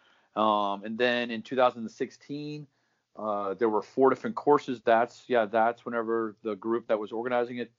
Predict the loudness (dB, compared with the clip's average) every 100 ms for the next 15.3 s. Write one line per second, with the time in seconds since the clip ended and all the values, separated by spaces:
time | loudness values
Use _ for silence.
0 | _ -2 -2 -4 -8 -8 -10 -14 -2 4
1 | 4 4 0 _ _ _ _ -4 -2 -2
2 | -4 -4 -4 -6 -6 -4 0 0 -2 -6
3 | 2 6 6 4 -2 -2 _ -20 -12 -2
4 | 0 0 -2 -4 -4 -4 0 0 2 4
5 | 4 2 -10 _ _ _ -6 -2 0 2
6 | 0 -2 0 2 2 -2 -2 -4 0 -2
7 | -2 -2 0 0 -4 -6 -2 -2 0 0
8 | -2 -8 -4 4 4 4 -4 -6 _ _
9 | _ _ -14 -12 -4 -4 -2 -6 -6 -6
10 | -6 -8 _ -12 -12 -8 -6 -6 -10 -12
11 | -12 -8 -4 0 2 0 0 0 2 2
12 | 4 4 2 0 -2 -2 -6 0 -2 -2
13 | -8 0 2 4 2 -6 _ _ _ _
14 | -6 -4 0 2 2 2 -4 -4 -6 -6
15 | -4 -4